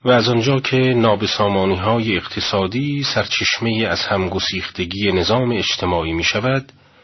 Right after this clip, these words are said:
در پایان آیه به عنوان یک جمع‌بندی می‌فرماید: «در زمین فساد نکنید و به هر گونه استثمار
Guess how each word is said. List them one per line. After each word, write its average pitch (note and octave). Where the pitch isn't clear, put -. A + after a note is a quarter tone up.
در F#2
پایان F#2+
آیه F#2+
به A2
عنوان F#2+
یک F#2
جمع‌بندی E2
می‌فرماید: E2
«در F#2
زمین F#2
فساد F2
نکنید B2
و F2+
به E2
هر C3
گونه G#2+
استثمار F2